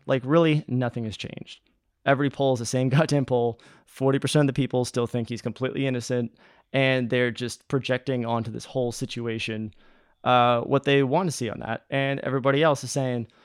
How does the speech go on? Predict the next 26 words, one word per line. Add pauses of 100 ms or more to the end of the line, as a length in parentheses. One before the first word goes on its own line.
(680)
"Oh, (380)
okay,
yeah,
no.
So
clearly
this
is
just
the
same
shit
they've
been
doing.
Like, (840)
we
know
it's
not
over,
so (640)
can
we
just
move